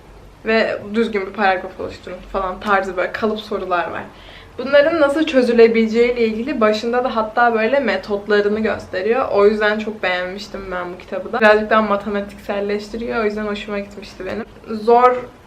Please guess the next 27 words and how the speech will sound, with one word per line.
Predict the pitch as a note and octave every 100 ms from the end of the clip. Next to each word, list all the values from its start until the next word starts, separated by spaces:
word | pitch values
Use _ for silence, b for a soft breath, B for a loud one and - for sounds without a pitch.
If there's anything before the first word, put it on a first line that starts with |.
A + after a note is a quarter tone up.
| -
kaynak | - G#3 G3+ G3+ G3+
olarak | G3 G3 F#3+ -
önerimde | G#3 G3+ G3+ G3+ A3 A#3+
kesinlikle | A#3 A3 G#3 A3 A3 A#3 A3+
Limit | G#3+ G#3+ -
Yayınları'nın | G3+ G3 G3 G3+ G#3 G#3+
Türkçe | - G#3+ - G3 G3 G3+ G#3
Soru | G#3 G3+
Bankası | G3 F#3+ F#3+ G#3 -
ve | A3+ A3+ A3 - - -
Kronometre | - G#3+ G3+ G3 G3+ G#3 A3
Paragrafı. | G#3+ F#3 F#3 F3+ F#3 - G3 A3+ - B B - -
İkisi | G#3+ G#3+ A3
de | G#3+
birbirinden | G#3 G#3 G#3 G#3+ G#3+ A3
zor. | G#3 A3+ -
Özellikle | G3+ G3 G#3+ G#3+
Türkçesi | - - G#3 G#3
çok | G#3+ G3+
zordu. | G3 F#3 F3 G#3+ A3
Dershanemiz | G#3+ G#3+ A3+ A3 A3+ B3 B3+ -
direkt. | A3+ G#3 G#3 - -
Bir |
tane | D4 C#4+
Esen | - - C4+ C4+
Yayınları'ndan | B3+ A#3+ A#3+ A#3+ B3 B3 B3 A#3+
bir | A#3